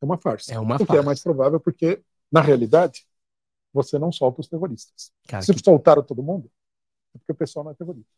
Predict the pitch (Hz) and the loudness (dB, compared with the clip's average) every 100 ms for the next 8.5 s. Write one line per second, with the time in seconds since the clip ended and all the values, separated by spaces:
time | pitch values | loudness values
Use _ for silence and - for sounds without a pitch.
0 | _ _ _ _ - 147 139 202 254 - | _ _ _ _ -8 -6 -2 0 -2 -2
1 | 311 240 214 220 226 196 185 190 196 202 | -2 4 6 6 4 4 4 4 4 4
2 | 180 185 - 208 220 - 170 165 - 120 | 4 0 2 2 2 4 4 4 -2 -4
3 | 180 - 240 175 - - 160 - 120 - | -4 -4 -8 -6 -8 -6 -8 -8 -14 -12
4 | 120 117 151 208 123 90 _ - - 123 | -10 -4 -2 -2 -4 -12 _ -20 -20 -14
5 | 120 120 113 120 110 117 131 127 - _ | -12 -12 -12 -14 -14 -14 -16 -18 -20 _
6 | - _ _ _ _ _ _ 127 120 113 | -20 _ _ _ _ _ _ -4 -4 -4
7 | 165 - 120 110 117 - 131 120 127 123 | -10 -6 -8 -6 -10 -6 -4 -2 -2 -4
8 | 117 - 110 107 131 | -6 -8 -8 -10 -14